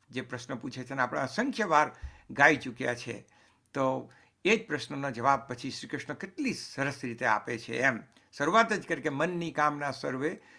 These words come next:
છોડીને આત્મા, આત્મામાં જ જે રહે સંતુષ્ટ એ આત્માથી તે સ્થિતપ્રજ્ઞ જાણવો." તો મિત્રો, એ આ જે સ્થિતપ્રજ્ઞના લક્ષણો પર આપણે ભાર આપીને સમજીશું ને, તો આપણે એ જીવનમાં ઉતારી શકશું.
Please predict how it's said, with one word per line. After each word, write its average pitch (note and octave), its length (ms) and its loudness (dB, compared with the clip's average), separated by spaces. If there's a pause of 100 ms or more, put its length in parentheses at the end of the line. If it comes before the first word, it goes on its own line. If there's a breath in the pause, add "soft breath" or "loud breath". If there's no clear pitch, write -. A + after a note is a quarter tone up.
(240 soft breath)
છોડીને F#3 300 0
આત્મા, D#3+ 680 4
આત્મામાં E3 560 4
જ A#2 100 -10
જે C#3+ 340 -2 (400 loud breath)
રહે C#3+ 260 2
સંતુષ્ટ G#3 560 0
એ F3 80 2
આત્માથી D3 500 2
તે F#3 200 0
સ્થિતપ્રજ્ઞ C3 580 -6
જાણવો." A#2+ 520 2 (220 soft breath)
તો D3+ 80 -8
મિત્રો, G#3 240 -2 (120)
એ A#3+ 280 -2
આ D#3+ 380 2
જે A3+ 300 0
સ્થિતપ્રજ્ઞના G3+ 540 -6
લક્ષણો F#3 480 -2
પર F3 120 -2
આપણે D3+ 160 -2
ભાર C3 300 0
આપીને D3+ 300 -2
સમજીશું C3 580 -6
ને, - 160 -10 (560 soft breath)
તો C4+ 440 4 (400 soft breath)
આપણે C3+ 260 0
એ E3+ 80 4
જીવનમાં D3 460 -2
ઉતારી D3 380 4
શકશું. - 480 -12